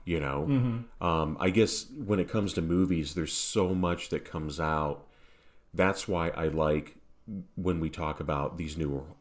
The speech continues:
Speaker 1: Halloween flicks. There wasn't a lot that came out about the twenty eighteen Hall-, there were stills, there was, like,
Speaker 2: Yeah.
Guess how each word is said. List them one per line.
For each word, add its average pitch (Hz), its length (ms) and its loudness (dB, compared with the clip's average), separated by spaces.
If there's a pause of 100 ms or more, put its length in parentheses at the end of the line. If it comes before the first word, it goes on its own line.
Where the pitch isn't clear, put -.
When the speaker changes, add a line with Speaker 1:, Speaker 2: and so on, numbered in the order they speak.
Speaker 1:
Halloween 85 480 0
flicks. - 580 -6 (800)
There 131 180 8
wasn't 220 480 4
a 101 80 0
lot 95 440 0
that - 140 -6
came 98 300 0
out 90 200 0
about 71 260 -2
the - 60 -12
twenty 85 320 -2
eighteen 78 240 -6
Hall-, 80 220 -4
there 98 120 0
were - 100 -4
stills, 120 720 2
there 87 140 0
was, 76 200 -4
like, 76 300 -2 (160)
Speaker 2:
Yeah. 87 200 -12